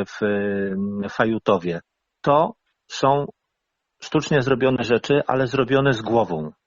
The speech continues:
Tam jest wszystko w oparciu o naturę. I wtedy, kiedy oni to robili pod kątem wojskowości, tak, bo tam potrzebne było tak naprawdę <laughs> pasza dla koni i tak dalej,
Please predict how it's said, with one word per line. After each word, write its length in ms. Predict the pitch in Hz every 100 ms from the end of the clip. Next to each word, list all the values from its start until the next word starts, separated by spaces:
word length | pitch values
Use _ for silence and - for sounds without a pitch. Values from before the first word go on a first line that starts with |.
| _
Tam 180 | - 107
jest 140 | 101 -
wszystko 300 | 139 - 123
w 60 |
oparciu 400 | 120 117 - 123
o 60 | 117
naturę. 480 | 110 - 92 80 - _ _ _ -
I 160 | 110 -
wtedy, 520 | - - 170 139 90 -
kiedy 280 | - 107 107
oni 200 | 139 165
to 140 | - 135
robili 420 | 123 117 87 87
pod 200 | 113 -
kątem 380 | 135 131 131 117
wojskowości, 800 | 123 120 - 113 98 90 - -
tak, 180 | - 113 -
bo 100 | 107
tam 180 | 107
potrzebne 500 | 110 104 - 101 104
było 220 | 98 101 101
tak 240 | 101 -
naprawdę 640 | 101 - 98 - 104 101 98
<laughs> 200 | 135 107
pasza 340 | - 107 - 90
dla 200 | 92 92
koni 340 | 98 101 98
i 40 | 95
tak 220 | 98 95
dalej, 380 | 90 85 147